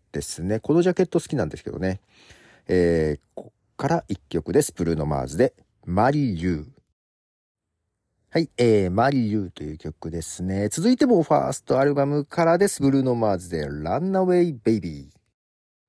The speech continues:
はい、えー、ブルーノ・マーズ、ランナウェイ・ベイビーですね。もうこの辺のね、ノリのいい曲の畳みかけはいいですね。続いてはちょっ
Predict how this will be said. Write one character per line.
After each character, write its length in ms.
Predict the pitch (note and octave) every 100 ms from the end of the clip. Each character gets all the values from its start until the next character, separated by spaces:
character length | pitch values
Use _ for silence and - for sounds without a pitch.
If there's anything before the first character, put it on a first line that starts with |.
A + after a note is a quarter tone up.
| _ _ _ _ _ _ _
は 80 | D#3
い、 100 | E3
え 500 | C#3+ A#2 G2+ F2+ E2
ー、 20 | D#2+
ブ 100 | E2+
ル 60 |
ー 20 |
ノ・ 80 | E2+
マ 80 | D2+
ー 20 |
ズ、 200 | B1 - -
ラ 120 | E2
ン 60 | F#2
ナ 80 | G2
ウ 60 |
ェ 140 | F#2 F2+
イ・ 120 | E2+ -
ベ 120 | F2
イ 60 | D#2+
ビ 160 | C#2
ー 20 |
で 100 | B1
す 160 | - -
ね。 300 | D#2+ D2+ D#2
も 100 | F#2+
う 40 | -
こ 120 | G2+
の 140 | G#2
辺 200 | G2+ F#2
の 400 | F#2+ F#2 F2 E2+ _ -
ね、 220 | G#2 F2
ノ 120 | F#2+ G2
リ 140 | G#2+
の 140 | A2
い 240 | A2 G2+ D#2+
い 60 |
曲 280 | - - -
の 80 | F2
畳 260 | - E2 E2+
み 60 |
か 100 | -
け 120 | -
は 120 | D#2+ D#2+
い 40 |
い 40 | D#2+
で 100 | -
す 120 | D2
ね。 260 | D2 C2+ - - - - - -
続 180 | D#3 A#3+
い 60 |
て 80 | A#3+
は 300 | E3+ F#2 A#1 -
ち 80 |
ょ 20 |
っ 40 | G#2+